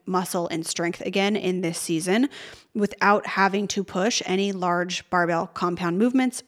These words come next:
really hard, but it still feels familiar and fun to do those large compound movements within the programming.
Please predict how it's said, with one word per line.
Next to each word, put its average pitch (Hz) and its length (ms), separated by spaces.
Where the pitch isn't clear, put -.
really 170 280
hard, 269 420
but 214 280
it - 160
still 247 280
feels 208 340
familiar 185 560
and 170 160
fun 175 360
to 180 100
do 185 280
those 175 280
large 151 240
compound 170 400
movements 175 500
within 202 320
the 165 80
programming. 160 580